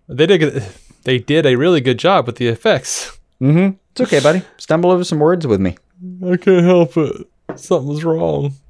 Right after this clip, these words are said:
Speaker 1: Something's wrong. <gasps>
Speaker 2: Mm.
Speaker 1: Real wrong in my brain.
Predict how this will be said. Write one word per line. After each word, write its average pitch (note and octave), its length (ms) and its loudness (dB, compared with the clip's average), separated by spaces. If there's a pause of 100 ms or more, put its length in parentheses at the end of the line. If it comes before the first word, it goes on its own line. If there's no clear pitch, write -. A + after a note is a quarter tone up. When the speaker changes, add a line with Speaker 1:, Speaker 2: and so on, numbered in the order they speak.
(180)
Speaker 1:
Something's D#3 540 -2
wrong. C#3 600 0
<gasps> - 40 -6
Speaker 2:
Mm. A#3+ 160 0
Speaker 1:
Real A3+ 240 2
wrong G#3 380 2
in E3 120 0
my C#3+ 120 2
brain. C#3 720 -4